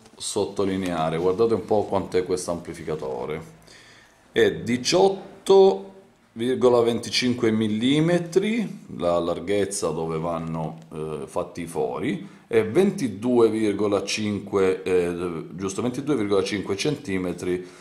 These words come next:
profondo, è alto, se non sbaglio, circa sei centimetri e otto, eccolo qua. Quindi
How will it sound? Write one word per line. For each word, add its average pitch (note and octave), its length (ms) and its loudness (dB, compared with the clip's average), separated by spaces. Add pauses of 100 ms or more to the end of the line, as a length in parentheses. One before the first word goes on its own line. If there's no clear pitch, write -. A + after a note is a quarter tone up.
(340)
profondo, F2+ 840 2
è C#3 140 0
alto, D#3+ 420 4
se B2 80 0
non C3 180 0
sbaglio, F#2+ 960 0
circa G#2 680 -2
sei F#2+ 260 0
centimetri F2 680 -6
e D#2+ 40 -2
otto, D2+ 480 -8
eccolo D#2+ 400 -10
qua. - 180 -12 (920)
Quindi F#2 280 -4